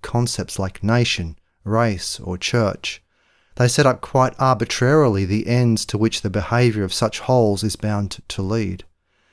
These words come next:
But they could not satisfactorily answer the question regarding what factors compelled the various acting individuals to behave in such a way that the goal aimed at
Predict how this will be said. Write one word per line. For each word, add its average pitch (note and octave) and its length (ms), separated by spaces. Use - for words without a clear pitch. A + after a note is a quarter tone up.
But D3 100
they C3+ 100
could F#3 240
not F3+ 200
satisfactorily B2+ 920
answer B2+ 400
the A2 80
question B2 460
regarding A2 500
what - 180
factors A#2+ 440
compelled A#2+ 540
the G2+ 60
various G#2 520
acting A2+ 360
individuals G2+ 640
to - 100
behave G#2+ 460
in G2+ 80
such - 260
a A#2 60
way G2 400
that - 100
the A2+ 100
goal B2 420
aimed A#2+ 400
at A2+ 300